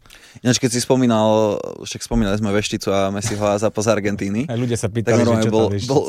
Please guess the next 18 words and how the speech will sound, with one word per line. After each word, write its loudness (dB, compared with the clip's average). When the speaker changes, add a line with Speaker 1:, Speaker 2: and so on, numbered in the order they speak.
Speaker 1:
bol 4
taký, -2
hej, 2
bol 0
taký -2
veľký 0
článok, 0
že, 0
že -6
na 2
zápas 0
Argentíny 2
s, -6
bože, -8
s -8
kým -4
to -2
hrali? 0